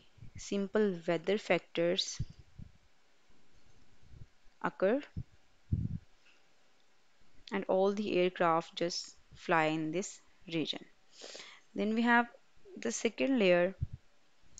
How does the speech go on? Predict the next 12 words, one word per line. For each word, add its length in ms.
which 160
is 140
known 240
as 340
the 140
stratosphere. 880
If 80
we 60
talk 260
about 320
the 100
stratosphere, 880